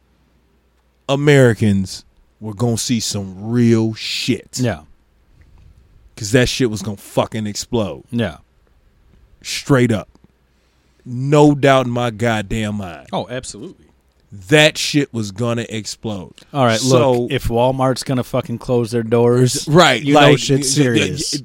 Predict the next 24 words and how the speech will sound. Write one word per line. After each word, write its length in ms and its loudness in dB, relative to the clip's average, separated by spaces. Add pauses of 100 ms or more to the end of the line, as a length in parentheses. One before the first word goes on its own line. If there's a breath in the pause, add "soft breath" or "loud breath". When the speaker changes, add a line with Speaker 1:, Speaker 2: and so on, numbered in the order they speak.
Speaker 1:
this 300 0
shit 400 -2
was 240 -6
going 320 -4
Speaker 2:
Yeah. 100 -10
Speaker 1:
to, 260 -6 (360 soft breath)
motherfuckers 760 -6
were 200 -6
prepared 640 -4
all 280 2
the 120 2
way 140 4
around 420 -2
for 160 -4
that 220 -2
shit. 260 -2
They 160 -4
knew 240 2
what 220 0
was 100 -10
coming 240 -6
down 200 -6
the 60 -10
pipe. 320 -6